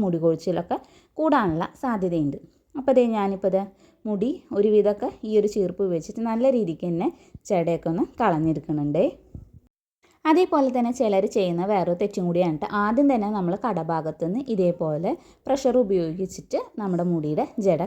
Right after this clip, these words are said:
കളയാന്നുള്ളത്. അപ്പോൾ അത് ഈ ഒരു രീതിയിൽ ഞാൻ ചീന്തി കൊടുത്തപ്പോൾ എനിക്ക് കൊഴിഞ്ഞിട്ടുള്ളത് ഒരു നാലഞ്ച് മുടിയോളം കൊഴിഞ്ഞിട്ടുണ്ട്. അപ്പോൾ എത്രത്തോളം നിങ്ങൾക്ക് ഇതിൽ കാണുന്നുണ്ടെന്ന് എനിക്ക് കറക്റ്റായിട്ട് അറിയില്ല, പക്ഷേ ഒരു നാല് അഞ്ച് മുടിയോളം കൊഴിഞ്ഞിട്ടുണ്ടായിരുന്നു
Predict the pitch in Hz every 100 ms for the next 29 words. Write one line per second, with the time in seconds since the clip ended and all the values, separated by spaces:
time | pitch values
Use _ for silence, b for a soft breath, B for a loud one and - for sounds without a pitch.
0 | - 269 226 170 151 143 143 - b b
1 | b 254 254 240 - 269 311 269 269 226
2 | 190 190 196 185 190 220 175 165 175 165
3 | 165 180 185 165 202 254 202 175 160 165
4 | 185 147 175 226 220 196 196 196 208 277
5 | 202 175 160 196 240 185 165 151 160 156
6 | 170 170 190 180 196 208 220 - 208 214
7 | 339 B B B 277 277 277 294 277 269
8 | 254 262 262 233 - 226 202 202 185 156
9 | 220 240 185 - 294 - b b - 269
10 | - 240 240 226 240 294 202 196 302 -
11 | - 185 180 170 214 220 180 156 175 170
12 | 151 147